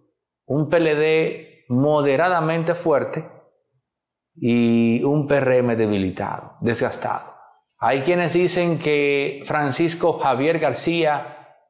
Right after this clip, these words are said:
es un títere de Leonel. Yo digo que no. Digo que Francisco Javier García tiene las luces y la autonomía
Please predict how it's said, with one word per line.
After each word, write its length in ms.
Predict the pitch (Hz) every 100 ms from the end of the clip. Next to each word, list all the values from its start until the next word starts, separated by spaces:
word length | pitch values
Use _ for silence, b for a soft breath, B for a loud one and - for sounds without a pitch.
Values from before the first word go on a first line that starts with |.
| _ _ _ _
es 480 | 131 143 151 147 -
un 520 | 143 143 139 131 135
títere 420 | 156 147 139 139
de 120 | 123
Leonel. 400 | 110 92 90 87
Yo 120 | 87 160
digo 200 | 196 170
que 140 | 107
no. 480 | 87 73 - - _ _ _ _ _ _ B B -
Digo 300 | 120 165 175
que 400 | 160 151 160 -
Francisco 580 | 131 123 120 131 - 170
Javier 460 | - 123 117 135
García 600 | 147 127 - 139 156 135 -
tiene 840 | 131 135 151 156 - - - _
las 280 | 107 98 -
luces 560 | - 233 143 156 151 -
y 80 | 120
la 120 | 131
autonomía 1160 | 135 135 151 156 156 131 117 117 - - _